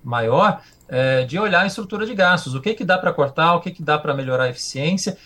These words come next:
né? Eu acho que vai ficar isso muito mais com a Simone do que o Ministério da Fazenda, que ignorou completamente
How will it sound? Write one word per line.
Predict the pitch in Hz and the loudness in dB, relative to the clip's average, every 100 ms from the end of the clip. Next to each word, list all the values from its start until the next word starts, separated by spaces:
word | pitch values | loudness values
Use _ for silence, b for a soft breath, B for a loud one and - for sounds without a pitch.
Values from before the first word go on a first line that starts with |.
| B _ | B _
né? | 143 | 0
Eu | 160 | 2
acho | 165 | 0
que | - | 2
vai | 170 160 | 2 2
ficar | - 156 147 | 0 0 0
isso | 156 151 | 0 -4
muito | 175 185 | -4 -4
mais | 165 147 | -2 -2
com | 151 | -2
a | |
Simone | - 135 135 170 175 | -6 -2 0 0 -2
do | 180 | -4
que | - | -6
o | 175 | -4
Ministério | 175 165 165 165 | -4 -2 -2 0
da | |
Fazenda, | 160 196 185 147 127 | 0 0 0 -2 -2
que | 127 170 | -6 -6
ignorou | 220 247 247 190 214 | -4 -2 0 0 0
completamente | 247 254 240 214 185 196 233 | -2 -2 0 0 0 0 -4